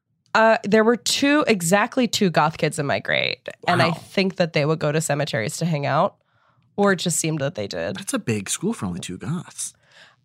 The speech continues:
Speaker 1: Yeah, you gotta have two.
Speaker 2: Yeah.
Speaker 1: It's like guinea pigs. You can't have one.
Speaker 2: <laughs>
Speaker 1: It's not fair. Um, what about you?
Speaker 2: Um, Florida's weird 'cause it has a, a high waterbed. So I don't think you can bury,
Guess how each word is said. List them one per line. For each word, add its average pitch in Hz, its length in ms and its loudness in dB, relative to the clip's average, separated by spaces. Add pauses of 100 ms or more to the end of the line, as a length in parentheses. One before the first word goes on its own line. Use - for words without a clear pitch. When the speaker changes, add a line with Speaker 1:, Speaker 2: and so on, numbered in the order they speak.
(200)
Speaker 1:
Yeah, 214 580 2
you 202 120 2
gotta 196 200 4
have 170 200 2
two. 101 400 0
Speaker 2:
Yeah. 87 200 -4
Speaker 1:
It's 196 140 2
like 202 140 2
guinea 156 220 0
pigs. 160 280 -4
You 170 60 -4
can't 175 180 -2
have 160 160 -2
one. 156 260 0
Speaker 2:
<laughs> - 60 -20
Speaker 1:
It's 170 180 -6
not 104 160 -2
fair. 92 300 -4 (120)
Um, 185 340 2
what 202 140 2
about 202 200 2
you? 185 400 0 (360)
Speaker 2:
Um, 185 440 4
Florida's 240 380 4
weird 302 180 2
'cause 214 160 2
it 180 80 6
has 165 140 4
a, 156 220 4
a 123 200 2
high 139 320 0
waterbed. 107 680 -2 (320)
So - 140 -2
I 135 40 4
don't 156 180 0
think 190 180 0
you 208 80 -2
can 165 160 2
bury, 123 960 0